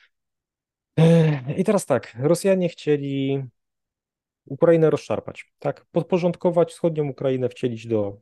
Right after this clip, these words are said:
Rosji, na zachodzie zostawić jakieś zwasalizowane, lenne państwo.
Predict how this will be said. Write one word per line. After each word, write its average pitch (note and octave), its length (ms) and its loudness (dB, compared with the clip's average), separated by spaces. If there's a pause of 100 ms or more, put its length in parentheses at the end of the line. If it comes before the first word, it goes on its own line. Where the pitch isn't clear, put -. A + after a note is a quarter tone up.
Rosji, D#3+ 500 -4 (560)
na C3+ 120 2
zachodzie C#3 500 -2 (100)
zostawić B2+ 460 -4
jakieś A#2 340 -6
zwasalizowane, B2 920 -2
lenne A#2+ 320 0
państwo. D3 720 -4